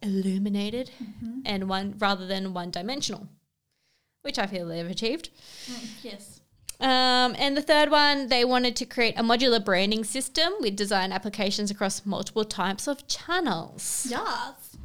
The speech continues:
Speaker 2: So they also, outside of those three goals, they had an overarching desire to put a focus on accessibility and legibility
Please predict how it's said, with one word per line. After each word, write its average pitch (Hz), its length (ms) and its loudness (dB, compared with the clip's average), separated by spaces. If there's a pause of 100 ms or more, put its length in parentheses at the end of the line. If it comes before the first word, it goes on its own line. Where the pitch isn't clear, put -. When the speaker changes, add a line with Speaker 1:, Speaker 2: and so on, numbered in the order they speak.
(1300)
Speaker 2:
So 254 300 0
they 226 140 -2
also, 220 680 -2 (540)
outside 220 340 -4
of 214 120 -4
those 202 220 -8
three 196 220 -6
goals, 185 300 -6
they 208 80 -6
had 190 320 -8
an 202 160 -8
overarching 190 960 -6 (800)
desire 202 560 -2 (360)
to 208 340 -2
put 202 120 -6
a 214 40 -8
focus 202 360 -8
on 196 280 -6
accessibility 208 1160 -10
and 196 200 -8
legibility - 1040 -10